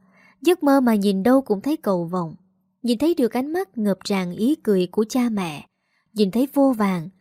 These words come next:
những màu sắc trên đường về. Cô cúi gằm mặt xuống, ánh mắt mờ mờ, hơi nước,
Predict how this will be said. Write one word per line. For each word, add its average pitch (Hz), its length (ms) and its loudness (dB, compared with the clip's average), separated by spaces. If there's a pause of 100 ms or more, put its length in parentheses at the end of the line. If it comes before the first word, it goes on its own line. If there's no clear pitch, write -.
những 247 200 0
màu 226 180 4
sắc 370 300 -2
trên 285 180 2
đường 175 260 -2
về. 175 300 -6 (680)
Cô 240 100 4
cúi 240 280 2
gằm 175 220 -2
mặt 170 220 -10
xuống, 220 360 -6 (440)
ánh 226 200 0
mắt 349 240 -2
mờ 196 240 2
mờ, 175 360 -2 (320)
hơi 254 260 2
nước, 330 280 0